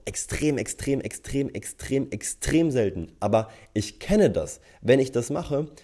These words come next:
dass dieser Instagram-Vergleich dann auf einmal doch hittet bei mir irgendwie. Und da bin ich doch am Morgen so, irgendwie, irgendwie ist es unangenehm. Irgendwie fühlt sich das nicht so gut an, dann auf Instagram zu gehen. Irgendwas triggert mich dann. Und dann guck ich doch sein Profil, dann guck ich ihr Profil, dann irgendwas ist dann doch so unangenehm. Und irgendwas,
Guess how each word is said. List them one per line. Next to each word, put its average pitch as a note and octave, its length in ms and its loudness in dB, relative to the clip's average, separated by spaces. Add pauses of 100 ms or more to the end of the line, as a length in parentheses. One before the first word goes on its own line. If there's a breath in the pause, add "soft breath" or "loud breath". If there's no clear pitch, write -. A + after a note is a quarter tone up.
(140 loud breath)
dass A#2 220 2
dieser A#2 400 0
Instagram-Vergleich A#2+ 1300 2 (240 soft breath)
dann C3 140 6
auf B2 80 0
einmal D3 260 0
doch - 240 4
hittet F2+ 240 -2
bei D#2+ 120 -4
mir D#2+ 180 -2
irgendwie. D#2 260 -8 (240 loud breath)
Und G2+ 80 -4
da A2+ 60 8
bin B2 100 2
ich C3 80 0
doch D3+ 160 4
am A2 140 2
Morgen A2 240 4
so, G2+ 240 -2
irgendwie, E3 520 2
irgendwie A#3 280 6
ist G3 160 -2
es D3+ 100 -6
unangenehm. F#2 580 2
Irgendwie E3+ 240 -2
fühlt D#3 180 0
sich - 100 -6
das - 120 -6
nicht E3 140 -2
so B2+ 80 -2
gut A#2 220 0
an, F#2 100 2
dann F2 100 0
auf E2+ 120 -6
Instagram F2 360 -6
zu - 120 -12
gehen. E2+ 200 -6 (320 loud breath)
Irgendwas E3 380 6
triggert C#3+ 380 2
mich F#2 100 -2
dann. F#2 100 0
Und G2 140 0
dann A2 80 -4
guck D3+ 160 0
ich C3 80 -10
doch F3 160 4
sein F3 220 -2
Profil, E3+ 260 -2
dann D3 100 0
guck - 140 -14
ich - 140 -14
ihr D#3+ 80 0
Profil, D#3 240 0
dann C#3+ 160 2
irgendwas F#3 260 4
ist E3+ 100 -8
dann D#3+ 140 4
doch D#3+ 200 6
so A#2 100 0
unangenehm. F#2+ 480 0
Und - 100 -8
irgendwas, D3 240 0